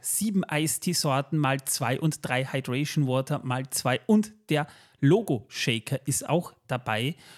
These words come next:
Und damit könnt ihr schon mal durchstarten und euch durch das Holy-Sortiment probieren. Ich kann's nur empfehlen. Also wir haben ja auch immer gesagt,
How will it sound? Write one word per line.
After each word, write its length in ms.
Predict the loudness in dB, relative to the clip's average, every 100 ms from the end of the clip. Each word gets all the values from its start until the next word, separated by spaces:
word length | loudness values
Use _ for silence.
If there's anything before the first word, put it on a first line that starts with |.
| -20 _
Und 220 | 6 6 2
damit 300 | 0 0 2
könnt 260 | 2 2 2
ihr 100 | 0
schon 120 | 0
mal 120 | 0
durchstarten 720 | 2 2 2 0 0 0 0
und 100 | 0
euch 140 | 0 0
durch 160 | -2
das 240 | -2 -2 2
Holy-Sortiment 960 | 4 4 2 0 2 0 0 -2 -8
probieren. 840 | -4 -4 2 4 4 2 2 0
Ich 220 | 0 -4 -4
kann's 380 | -2 0 0
nur 200 | 0 0 -2
empfehlen. 600 | -6 -6 -2 0 0 -2
Also 220 | -4 -2
wir 100 | -2
haben 140 | -2
ja 80 | -2
auch 140 | -4 -2
immer 180 | -2
gesagt, 340 | -2 -4 -6